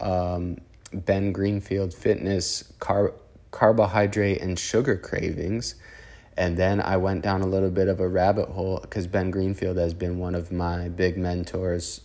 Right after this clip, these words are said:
um, in my personal growth journey. And so whoever your mentor is, go and type in whatever you're, you're looking for, whatever you're trying to, uh,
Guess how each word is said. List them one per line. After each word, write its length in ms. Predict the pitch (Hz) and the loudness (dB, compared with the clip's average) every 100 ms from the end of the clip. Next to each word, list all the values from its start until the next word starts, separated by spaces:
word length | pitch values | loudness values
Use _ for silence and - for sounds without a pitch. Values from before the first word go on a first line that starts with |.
| - | -6
um, 520 | 87 87 85 87 - | -4 -2 -4 -6 -8
in 200 | 95 95 | -6 -2
my 100 | 90 | -2
personal 480 | 82 90 82 - 90 | -4 -6 -6 -6 -6
growth 420 | 82 87 90 85 - - - - - - | -2 -2 -2 -4 -10 -20 -20 -20 -20 -8
journey. 540 | 95 98 123 101 90 - | 0 2 2 0 -2 -2
And 180 | 92 87 | -4 -2
so 180 | 90 | -4
whoever 400 | 85 95 95 101 | -2 -2 0 0
your 240 | 98 95 123 | 0 0 -2
mentor 540 | 120 87 82 87 87 | -2 -4 -6 -8 -6
is, 320 | 85 87 92 | -2 -2 -4
go 380 | - - 95 113 | -8 0 2 2
and 120 | 127 | -2
type 280 | 123 117 - | -4 -6 -4
in 300 | 117 117 113 113 - - - | -2 -2 -4 -8 -20 -20 -6
whatever 440 | 101 101 101 101 | 0 2 2 2
you're, 340 | 101 107 131 - | 0 2 2 2
you're 180 | 104 117 | -2 -2
looking 360 | 104 - 78 | -2 -4 -8
for, 140 | - - | -10 -8
whatever 380 | 92 92 92 | -6 -4 -4
you're 220 | 92 95 92 | -4 -4 -6
trying 340 | - 90 87 | -6 -6 -4
to, 260 | 87 87 87 | -4 -4 -4
uh, 320 | 85 87 90 | -4 -6 -8